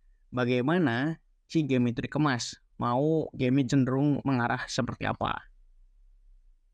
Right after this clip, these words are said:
Kalau yang saya bisa ambil contoh, selain Fight Forever ada tiga game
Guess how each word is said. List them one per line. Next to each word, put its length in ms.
Kalau 240
yang 560
saya 960
bisa 800
ambil 480
contoh, 320
selain 400
Fight 160
Forever 480
ada 80
tiga 320
game 400